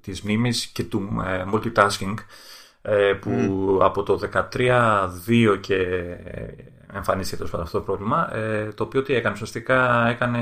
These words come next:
Speaker 1: αρκετά επιθετική, ε, τη διαχείριση της μνήμης, ε, στη φάση του multitasking, οπότε έμπαινες σε κάποια εφαρμογή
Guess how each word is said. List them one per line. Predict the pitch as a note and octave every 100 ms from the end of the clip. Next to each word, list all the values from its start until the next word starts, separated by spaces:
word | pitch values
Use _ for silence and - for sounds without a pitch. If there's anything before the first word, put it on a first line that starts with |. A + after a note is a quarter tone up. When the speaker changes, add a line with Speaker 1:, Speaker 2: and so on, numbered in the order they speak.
| A2+ A2 A2 -
Speaker 1:
αρκετά | G#2 - G2+
επιθετική, | A#2+ - A#2 - F2+ C3 G#2 D#2 - _ _ _ _ _ _ _
ε, | - F#2
τη | F2
διαχείριση | F#2 F#2+ G#2+ F#2+ -
της | - F2
μνήμης, | F#2 F2+ E2+ -
ε, | E2+ D#2+ D#2+ E2 E2+
στη | -
φάση | - F2 -
του | F2 F2
multitasking, | - E2+ - B2+
οπότε | A#2+ A#2 A#2 B2 A#2 A2+ G#2 G2+ - - -
έμπαινες | G#2+ A#2+ A2+ -
σε | - - - F#2+ F2+
κάποια | - F#2+ F#2
εφαρμογή | F#2+ - F2 F2+ G#2 F#3+